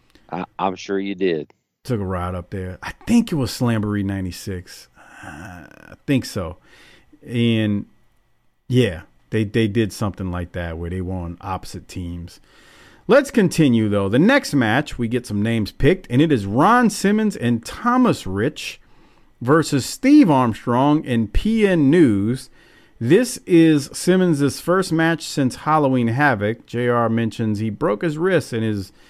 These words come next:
Speaker 2: and it's his first match back. Uh, Rich and Simmons seem to argue a little, trying to figure out who's gonna start this. And Tony says, "You know, Ron should actually like that Rich is his partner here because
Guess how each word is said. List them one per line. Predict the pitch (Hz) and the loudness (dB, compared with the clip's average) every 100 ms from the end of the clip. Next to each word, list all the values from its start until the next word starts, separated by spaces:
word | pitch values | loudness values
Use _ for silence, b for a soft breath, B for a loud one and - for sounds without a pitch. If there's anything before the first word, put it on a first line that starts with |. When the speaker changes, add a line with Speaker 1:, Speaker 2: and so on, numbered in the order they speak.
| b b | b b
Speaker 2:
and | 110 | -4
it's | 113 101 | -4 -2
his | 104 - | -6 -8
first | - 165 202 - | 0 2 2 0
match | 127 143 135 - | 0 0 -2 -4
back. | 113 87 85 - b b b b b - | -4 -4 -8 -16 b b b b b -6
Uh, | 123 127 | -4 -4
Rich | 156 302 302 | -2 0 4
and | 294 214 | 4 4
Simmons | - 220 202 170 | 2 2 2 2
seem | - 180 151 | 0 2 2
to | |
argue | 135 147 151 135 131 | 2 0 2 2 2
a | 120 | 2
little, | 117 120 117 | 2 2 0
trying | 110 - 120 | -2 -2 -2
to | 107 | -2
figure | 131 120 | -2 0
out | 113 104 | 2 0
who's | 113 127 | 0 -2
gonna | 123 104 | -2 -4
start | - - 131 123 - | -6 -2 2 2 0
this. | 104 104 95 - b b b b b _ | -2 -2 -4 -12 b b b b b _
And | 123 117 | -2 0
Tony | - 165 175 151 | 2 2 4 2
says, | - 147 135 123 | 2 2 2 2
"You | 165 | 2
know, | 170 | 4
Ron | 151 156 214 233 208 | 4 4 2 2 0
should | - 160 | -2 -2
actually | 147 139 - - 131 123 120 | 0 0 -2 -6 -2 0 -2
like | 107 139 147 - | -2 0 0 0
that | 123 107 | -2 0
Rich | 104 127 - | -2 -2 -2
is | 107 | -6
his | 104 101 | -4 -4
partner | - 170 208 107 | -2 -2 0 -2
here | 98 104 | 0 0
because | 101 98 117 98 90 | -2 -4 -2 -4 -6